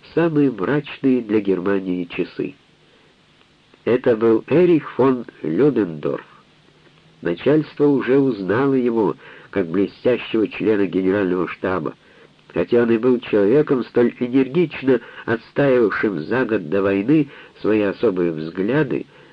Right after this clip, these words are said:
что было признано необходимым удалить его из Берлина и направить в бригаду. И эта бригада при штурме Льежа была смята и находилась на краю гибели.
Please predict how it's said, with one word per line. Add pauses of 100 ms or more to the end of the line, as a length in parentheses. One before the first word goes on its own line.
(200)
что
было
признано
необходимым
удалить
его
из
Берлина (580)
и
направить
в
бригаду. (1700)
И
эта
бригада
при
штурме
Льежа (560)
была (220)
смята
и
находилась
на
краю
гибели.